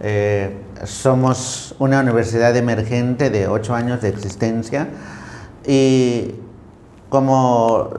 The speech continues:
sabe nuestro público, el que una universidad tenga la connotación de católica,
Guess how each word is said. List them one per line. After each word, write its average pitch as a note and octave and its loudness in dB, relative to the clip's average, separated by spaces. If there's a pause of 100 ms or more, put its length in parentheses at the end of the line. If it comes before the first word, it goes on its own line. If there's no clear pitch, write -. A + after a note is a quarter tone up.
sabe C#3 2
nuestro B2 0
público, C#3 0 (500)
el A#2 0
que A#2 4
una C#3+ 4
universidad A#2+ 0
tenga A#2 0 (440)
la G#2+ 2
connotación C3+ 2
de G#2 -2
católica, C3+ 0